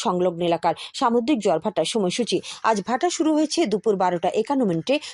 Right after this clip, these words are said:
চলবে সন্ধে সাতটা এগারো মিনিট পর্যন্ত। জোয়ার শুরু হবে সন্ধে সাতটা এগারো মিনিটে, চলবে রাত একটা একত্রিশ মিনিট পর্যন্ত। পুনরায় ভাটা শুরু হবে রাত একটা একত্রিশ মিনিটে, চলবে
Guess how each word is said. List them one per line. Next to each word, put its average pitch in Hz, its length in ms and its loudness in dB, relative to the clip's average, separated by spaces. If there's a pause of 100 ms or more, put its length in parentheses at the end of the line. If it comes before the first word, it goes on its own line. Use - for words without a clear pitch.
(100)
চলবে 285 280 2
সন্ধে 226 380 0
সাতটা 185 260 -2 (120)
এগারো 254 200 2
মিনিট 175 300 0
পর্যন্ত। 208 300 0 (400)
জোয়ার 277 260 4
শুরু 226 200 0
হবে 214 180 2
সন্ধে 226 280 0
সাতটা - 300 -2 (120)
এগারো 240 200 2
মিনিটে, 175 300 0 (320)
চলবে 277 240 2
রাত 190 220 0
একটা 185 220 -2 (120)
একত্রিশ 226 420 -2
মিনিট 180 260 0
পর্যন্ত। 208 300 2 (360)
পুনরায় 302 380 2
ভাটা 196 280 -2
শুরু 240 140 0
হবে 302 200 0
রাত 185 220 2
একটা 175 200 -2 (120)
একত্রিশ 233 420 -2
মিনিটে, 180 240 0 (280)
চলবে 285 260 2